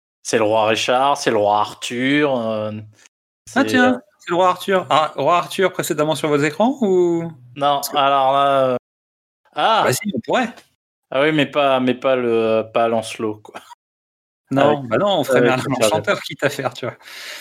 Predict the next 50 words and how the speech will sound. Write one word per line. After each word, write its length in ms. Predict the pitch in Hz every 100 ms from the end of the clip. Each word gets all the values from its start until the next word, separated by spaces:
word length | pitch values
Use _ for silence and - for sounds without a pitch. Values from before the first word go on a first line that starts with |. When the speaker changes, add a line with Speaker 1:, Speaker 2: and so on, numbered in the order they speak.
| - 139
Speaker 2:
Non, 140 | 135
non, 100 | 147
mais 80 | 127
je 80 | -
pense 140 | -
qu'il 100 | 110
y 20 |
en 40 | 107
a 80 |
d'autres. 300 | 156 214 -
Attends. 460 | 107 107 107 104 _ _ _ _ _ -
Eh, 180 | 117 123
il 60 | 131
y 60 |
a, 40 | 139
tu 320 | - - -
sais 120 | 165
que 60 | 208
sur 160 | - 139
Wikipédia, 600 | 147 185 185 156 160 185
il 40 |
y 20 |
a, 40 | 139
il 80 | 127
y 40 |
a 40 | 123
une 100 | 123
quarantaine 640 | 185 170 156 170 160 139
de, 360 | 131 127 123 117
de, 300 | 113 113 107
d'items, 400 | 107 127 180 151
en 40 |
fait, 220 | 123 127 -
sur 180 | - 98
Robin 280 | 123 147
des 80 | 139
Bois. 220 | 113 104 _ -
Speaker 1:
Ouais. 280 | 113 127 - _ - 117
Speaker 2:
Euh, 360 | 117 113 110 107
que 60 | -
ce 60 |
soit 240 | 123 143 131
du 160 | 117
cinéma, 720 | 120 - 170 151 139 151 165 -
euh, 120 | 117
de 60 | 117
la 60 | 113
série, 500 | - 123 139 156 160
des 120 | 120
téléfilms, 680 | 135 123 - 143 147 156